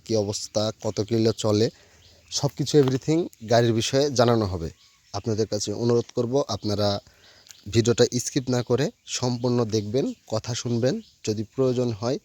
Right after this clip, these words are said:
তারপরে ফোন দিবেন। গাড়ির রেট একটাই ফিক্স, ঠিক আছে? তো গাড়িটা দুই লাখ টাকা দাম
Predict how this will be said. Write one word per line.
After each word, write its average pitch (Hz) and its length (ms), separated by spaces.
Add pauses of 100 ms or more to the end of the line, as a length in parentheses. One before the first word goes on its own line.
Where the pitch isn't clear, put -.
(140)
তারপরে 107 320 (100)
ফোন 117 200
দিবেন। 147 180 (180)
গাড়ির 110 300
রেট 135 160 (120)
একটাই 127 340
ফিক্স, 107 240 (680)
ঠিক 147 180
আছে? 180 140 (920)
তো - 40 (100)
গাড়িটা 135 280 (840)
দুই 117 240
লাখ 143 160
টাকা 123 180 (380)
দাম 107 160